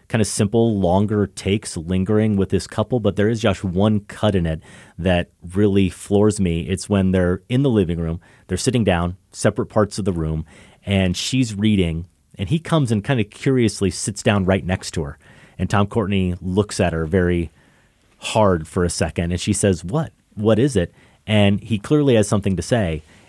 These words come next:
and he says that he doesn't. And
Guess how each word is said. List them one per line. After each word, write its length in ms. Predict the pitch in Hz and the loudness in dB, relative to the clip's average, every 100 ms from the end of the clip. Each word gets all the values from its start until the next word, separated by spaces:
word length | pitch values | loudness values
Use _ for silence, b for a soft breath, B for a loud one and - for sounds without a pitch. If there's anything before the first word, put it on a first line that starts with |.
| b | b
and 140 | 107 | 2
he 80 | 98 | 2
says 480 | - 104 90 82 - _ | 2 2 2 -2 -10 _
that 80 | - | -2
he 80 | 92 | 0
doesn't. 340 | 85 80 76 _ b b b b b _ - | -2 -4 -12 _ b b b b b _ -4
And 460 | 113 107 101 101 | 0 2 2 0